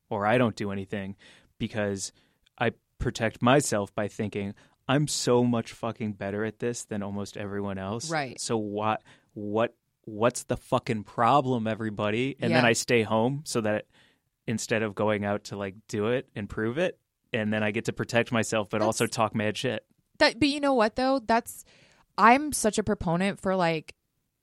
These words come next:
Speaker 2: if you don't wanna do something, don't do it. Like, s-, I get that, s-,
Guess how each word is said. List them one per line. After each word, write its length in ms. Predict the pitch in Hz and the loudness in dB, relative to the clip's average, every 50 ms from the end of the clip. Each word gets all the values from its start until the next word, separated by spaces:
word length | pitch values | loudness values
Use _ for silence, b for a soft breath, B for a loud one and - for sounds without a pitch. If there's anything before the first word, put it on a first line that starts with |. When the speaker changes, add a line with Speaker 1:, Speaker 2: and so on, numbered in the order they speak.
| _ - | _ -2
Speaker 2:
if 100 | 208 - | 0 2
you 80 | 214 220 | 4 4
don't 120 | 226 233 | 4 4
wanna 160 | 233 220 214 | 4 2 2
do 180 | 190 170 170 165 | 0 -2 -4 -4
something, 360 | 165 - 175 175 170 170 160 | -4 -6 -8 -8 -8 -8 -6
don't 220 | 156 151 147 151 - | -6 -6 -8 -8 -10
do 140 | - - | -10 -10
it. 200 | - - - - _ _ _ _ _ _ _ _ | -10 -10 -12 -16 _ _ _ _ _ _ _ _
Like, 320 | 139 185 185 180 180 - _ _ b b b b b b b b b b _ _ _ _ _ _ _ _ _ _ | 0 0 0 0 -2 -6 _ _ b b b b b b b b b b _ _ _ _ _ _ _ _ _ _
s-, 160 | - 208 - - - | -16 -14 -14 -4 2
I 140 | - 214 214 | 2 2 4
get 260 | 196 214 208 214 - | 6 4 4 4 4
that, 80 | - 208 | 2 2
s-, 160 | - - - | 2 0 -6